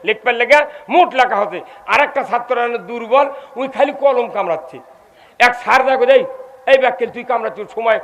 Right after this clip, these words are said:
দাঁত দেওয়ার ফোনটা আছে, তুই কামড়াচ্ছিস কেন? আঙ্গুল কামড়াচ্ছিস কেন?" কইছে, "স্যার, পড়িছি, কিন্তু স্কুলেতে ক্লাসে ঢুকে একটাও মনে নেই।" তখন কইছে যে, "তুই কিছু লেখা পারবো না?"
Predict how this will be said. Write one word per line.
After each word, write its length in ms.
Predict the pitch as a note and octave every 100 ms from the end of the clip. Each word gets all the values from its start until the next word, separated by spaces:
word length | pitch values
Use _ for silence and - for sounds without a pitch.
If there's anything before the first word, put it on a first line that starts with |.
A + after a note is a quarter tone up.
| - -
দাঁত 200 | G3+ G#3
দেওয়ার 260 | G3 A3
ফোনটা 240 | E3+ A3+ G#3
আছে, 200 | F#3 F3+ - -
তুই 80 | B3
কামড়াচ্ছিস 480 | A#3+ A3 G#3+ F#3
কেন? 140 | F3 F3 -
আঙ্গুল 280 | A#3 G#3+ F#3+
কামড়াচ্ছিস 320 | F#3 E3 -
কেন?" 160 | D3 C#3+ - _ -
কইছে, 200 | B3 A#3
"স্যার, 280 | G#3+ A#3+ - - -
পড়িছি, 440 | A3+ B3+ C4+ G3+ B3+
কিন্তু 340 | B3 A#3+ A3+
স্কুলেতে 420 | - B3+ A#3+ A#3
ক্লাসে 380 | A3 G#3+ A3+ A3
ঢুকে 380 | E3 F#3+ F3 A#3 - -
একটাও 420 | A#3 A3+ - A#3+
মনে 240 | G#3+ F3 C#3+
নেই।" 140 | B2 - - - - _ _ _ _ - -
তখন 200 | G#3 A#3
কইছে 340 | - A#3+ A#3+ A#3+
যে, 120 | A3+
"তুই 200 | A3+ B3+
কিছু 300 | B3 C4 C4
লেখা 220 | C4+ C4
পারবো 240 | B3 B3 C4
না?" 200 | C#4+